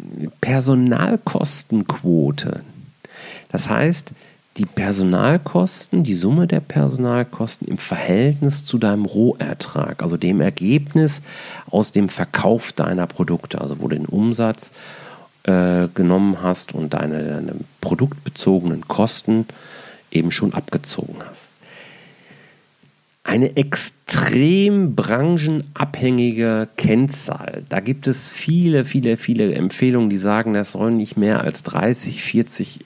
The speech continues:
Prozent sein. Ich habe jetzt mal die vierzig Prozent mir so rausgesucht und gesagt, okay, das sollte so eine Maßgröße sein. Ich kenn aber einige G und Vs. Da sind vierzig Prozent Personalkostenquote, gerade so im Bereich Dienstleistung ist natürlich der Fall,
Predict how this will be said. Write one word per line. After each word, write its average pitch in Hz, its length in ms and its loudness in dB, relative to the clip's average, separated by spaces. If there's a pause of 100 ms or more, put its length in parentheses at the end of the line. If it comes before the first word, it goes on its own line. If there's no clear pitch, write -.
(140)
Prozent 113 500 0
sein. 117 240 2
Ich - 100 -2
habe 113 160 2
jetzt - 160 -4
mal 101 120 4
die 95 60 -2
vierzig - 600 -2
Prozent - 520 0
mir 104 380 4
so 101 140 0
rausgesucht 101 680 -2
und 95 60 -4
gesagt, 98 180 -2
okay, 113 180 0 (460)
das - 220 -2
sollte 117 240 4
so 104 80 2
eine 101 120 2
Maßgröße 104 680 0
sein. 98 320 0
Ich - 180 -10
kenn 123 380 0
aber 92 480 0 (320)
einige 113 540 4
G - 160 -4
und - 200 -6
Vs. 69 520 -4 (680)
Da 85 140 0
sind 92 160 2
vierzig - 400 -2
Prozent 90 400 0
Personalkostenquote, 85 1200 0
gerade 80 280 -2
so 90 120 -2
im 90 80 4
Bereich - 260 -2
Dienstleistung - 580 0
ist - 140 -4
natürlich 82 300 -2
der 85 100 -2
Fall, 92 340 2